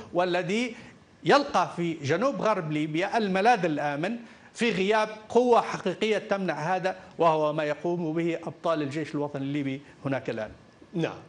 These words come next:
Speaker 2: آه، إذن العمليات التي يقوم بها الجيش لتطهير،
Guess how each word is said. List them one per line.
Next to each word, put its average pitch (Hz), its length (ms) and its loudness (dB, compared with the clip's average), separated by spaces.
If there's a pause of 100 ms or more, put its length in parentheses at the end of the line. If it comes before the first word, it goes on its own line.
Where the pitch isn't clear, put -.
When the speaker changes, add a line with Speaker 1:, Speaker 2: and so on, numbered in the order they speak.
(320)
Speaker 2:
آه، 147 100 0
إذن 160 500 0
العمليات 160 560 2
التي 151 200 0
يقوم 165 240 0
بها 151 440 0
الجيش 175 380 0
لتطهير، 160 540 0